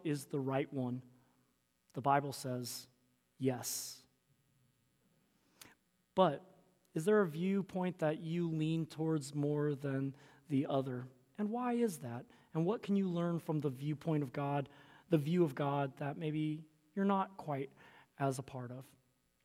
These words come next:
Question number two. That was a f-, long first question. Question number two is, what's the mess in your life that you gotta confess? Time to stop pretending like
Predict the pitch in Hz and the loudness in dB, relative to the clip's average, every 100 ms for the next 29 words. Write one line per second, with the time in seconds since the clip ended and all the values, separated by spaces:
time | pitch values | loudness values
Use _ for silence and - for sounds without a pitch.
0 | _ _ _ _ - - - - - 139 | _ _ _ _ -18 -18 -20 -12 -2 0
1 | 151 143 151 - 196 156 151 135 - - | 4 4 4 0 -4 -6 -8 -10 -12 -14
2 | 196 143 160 151 170 - 180 - 170 135 | -4 0 0 -2 -6 -8 -8 -8 -12 -16
3 | _ - - - - - - _ _ _ | _ -20 -20 -20 -20 -20 -20 _ _ _
4 | - 202 196 208 180 175 - 175 175 170 | 0 4 4 4 4 2 2 4 6 6
5 | 180 165 165 143 - - _ _ _ _ | 6 2 0 -2 -6 -14 _ _ _ _
6 | _ _ _ _ 196 214 170 147 143 - | _ _ _ _ 0 0 0 -2 -2 -2
7 | 143 143 139 143 147 - 143 151 139 147 | -2 -2 -2 -2 -4 -6 -4 -2 -2 -2
8 | 139 143 135 - 151 160 - - - _ | -2 -4 -4 -2 -2 -2 -4 -10 -18 _
9 | _ _ _ _ _ _ _ - - - | _ _ _ _ _ _ _ -20 -20 -20
10 | - - _ _ _ _ _ - 185 170 | -20 -20 _ _ _ _ _ -6 -2 -2
11 | - 151 147 135 - 156 139 143 139 135 | -2 -4 -4 -8 -6 -2 0 2 0 -2
12 | - | -6